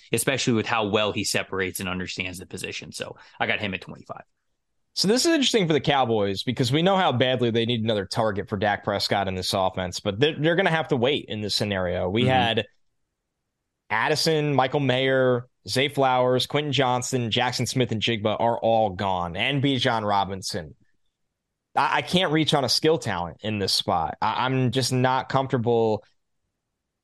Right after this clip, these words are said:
Speaker 2: God, going all the way down the board and taking a Josh Downs or a player of a Tank Dell.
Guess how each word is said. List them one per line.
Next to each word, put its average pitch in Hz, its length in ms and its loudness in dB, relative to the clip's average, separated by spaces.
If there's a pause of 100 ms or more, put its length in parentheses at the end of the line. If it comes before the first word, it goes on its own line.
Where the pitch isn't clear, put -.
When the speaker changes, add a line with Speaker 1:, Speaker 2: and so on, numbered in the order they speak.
(220)
Speaker 2:
God, 123 420 0
going 120 260 0
all 131 200 4
the 139 60 4
way 135 100 4
down 127 160 2
the 113 80 -2
board 113 380 0
and 98 100 -8
taking 113 340 -4
a 101 60 -2
Josh 104 420 -2
Downs 98 800 -2
or 90 540 -4 (100)
a 101 280 -4
player 117 420 0
of 98 140 -4
a 95 100 -4
Tank 117 360 -6
Dell. 98 540 -2